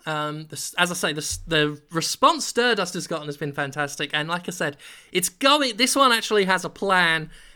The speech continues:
and not one that I intend to drive you all into being sick of. Don't worry, I'm not gonna be overused, but there's, there's a plan and it's exciting, and I'm excited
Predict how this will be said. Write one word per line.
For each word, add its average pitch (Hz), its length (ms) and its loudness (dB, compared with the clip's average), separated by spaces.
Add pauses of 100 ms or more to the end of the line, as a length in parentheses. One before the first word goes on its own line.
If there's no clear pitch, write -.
and 165 320 4
not 262 200 4
one 262 200 4
that 247 120 0
I 226 140 4
intend 214 500 -2
to 208 680 -4
drive 180 880 0
you 165 300 -4
all 160 240 -2
into 151 200 -6
being 151 240 -6
sick 147 360 -8
of. - 260 -14 (420)
Don't 202 240 2
worry, 165 300 4
I'm 135 160 -18
not 180 100 -4
gonna 220 140 0
be 220 80 0
overused, 160 720 -4 (100)
but 156 480 0 (140)
there's, 180 300 -2
there's 190 200 -4
a 190 40 -8
plan 220 360 4
and 202 120 -2
it's 190 160 -10
exciting, 151 580 -4
and 143 80 -6
I'm 143 100 -8
excited 139 580 -10